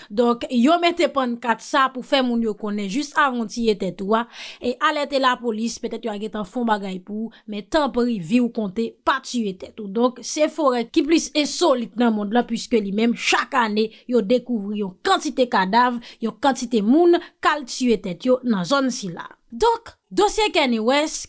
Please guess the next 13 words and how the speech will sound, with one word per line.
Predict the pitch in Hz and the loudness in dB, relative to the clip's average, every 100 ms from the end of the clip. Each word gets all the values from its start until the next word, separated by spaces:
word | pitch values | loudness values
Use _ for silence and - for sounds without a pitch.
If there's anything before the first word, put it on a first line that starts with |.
| - | 0
kisa | 508 381 269 | 2 2 0
prezidan | 277 240 233 240 | 0 0 0 0
pral | 220 196 | 0 -4
fè | - 285 240 - | -2 -2 -4 -8
nan | 226 - | -8 -4
Tèt | 311 - | -4 -2
Mòl | 277 233 220 | 0 0 0
Sen | 240 | 0
Nikola? | 233 240 214 220 247 - - _ | 2 0 0 2 0 -2 -20 _
Kòm | 403 349 370 | 2 2 2
prezidan, | 311 262 233 226 247 | 0 0 0 0 0
li | 226 | 0
menm, | 226 262 | -2 -2